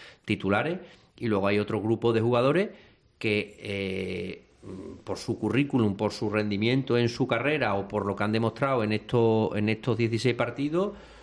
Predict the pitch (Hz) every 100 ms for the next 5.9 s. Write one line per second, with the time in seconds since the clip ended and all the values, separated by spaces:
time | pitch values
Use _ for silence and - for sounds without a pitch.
0 | - 117 113 - 127 123 113 107 110 110
1 | - 110 107 104 98 - 104 101 98 95
2 | 95 92 92 92 95 - 110 104 - 104
3 | 104 101 98 95 95 90 117 190 - -
4 | - 113 98 101 117 156 - 101 95 107
5 | 101 - 92 92 98 107 107 170